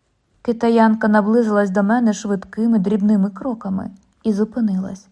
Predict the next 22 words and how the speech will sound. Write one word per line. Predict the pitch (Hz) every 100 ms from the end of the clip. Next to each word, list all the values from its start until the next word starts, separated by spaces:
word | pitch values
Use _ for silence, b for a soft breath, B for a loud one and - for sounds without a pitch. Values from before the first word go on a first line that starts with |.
| _ _ _ _ -
Злегка | 214 226 226 226
зігнула | 190 208 208 240 233
ноги | 196 202 190
в | 185
колінах. | 262 226 190 185 185 - _ _ _ _ _ _ _ _ _ _ _
У | 214
відповідь | 196 196 202 190 185
я | 208 262 262 B _
підніс | 233 202 220 262 226
руку | 208 196 214
до | 196
кашкета. | 196 240 - 208 185 190 - - _ _ _ _ _ _ _ _
Жест | 214 202 285 285 - _
дуже | 190 196 202 190
дурний, | 180 233 233 190 180 B B -
якщо | 220 220 233
враховувати | 214 220 240 226 220 202
становище, | 190 196 196 240 202 202
в | 202
якому | 196 190 220 208
я | 190
перебував, | 190 190 196 220 226 190 185